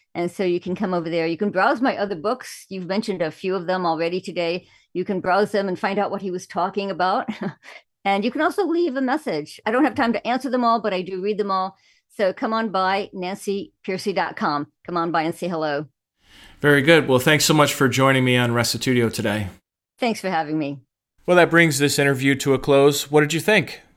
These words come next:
Speaker 2: Come on over to restitutio dot org and find episode five fifteen, The Toxic War on Masculinity, and leave your feedback there. And I can't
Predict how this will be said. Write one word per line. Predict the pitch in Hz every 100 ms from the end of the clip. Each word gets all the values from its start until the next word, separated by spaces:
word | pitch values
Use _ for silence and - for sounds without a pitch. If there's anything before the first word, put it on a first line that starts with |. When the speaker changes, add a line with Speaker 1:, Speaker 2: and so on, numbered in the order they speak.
| -
Speaker 2:
Come | 147
on | 147 143
over | 143 143
to | 139 - 143 131
restitutio | 131 131 131 - 135 131 123
dot | 117 120 -
org | 123 120 113
and | 110
find | 131 123
episode | 104 123 - 117 -
five | - 170 220
fifteen, | - 196 - 151 165 113
The | 165
Toxic | - - - 165 - 160 120
War | 135 135
on | 87 110
Masculinity, | 113 123 120 - 110 120 147 117 90 85 - - - - -
and | 147 139 139 135
leave | 123 135 135 131
your | 120 117
feedback | - 120 107 110 107 95
there. | 113 104 90 -
And | 101 101
I | - 120
can't | - 147 143